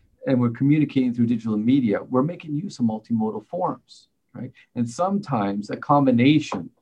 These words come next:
of these modes create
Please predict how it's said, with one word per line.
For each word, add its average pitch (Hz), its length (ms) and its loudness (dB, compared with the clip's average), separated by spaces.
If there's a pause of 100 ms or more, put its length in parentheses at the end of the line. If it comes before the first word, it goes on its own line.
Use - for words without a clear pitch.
(460)
of 104 540 4
these 113 220 0
modes 113 680 0
create 120 580 0